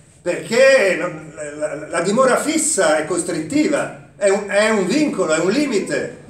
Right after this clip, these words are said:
No? Eh, l'uomo deve viaggiare liberamente. E quindi non la casa, e invece la botte, perché la botte ci dormo di notte, poi, ehm, il giorno dopo la metto orizzontale e così la,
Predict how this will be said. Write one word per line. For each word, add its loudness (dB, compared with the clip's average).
No? -14
Eh, -14
l'uomo 2
deve -2
viaggiare 2
liberamente. -2
E -16
quindi -2
non 6
la 4
casa, 2
e -4
invece 2
la 2
botte, 4
perché -4
la 0
botte -4
ci -6
dormo 2
di -2
notte, -2
poi, -4
ehm, -8
il -20
giorno -4
dopo -2
la 2
metto -2
orizzontale 0
e -2
così -2
la, -6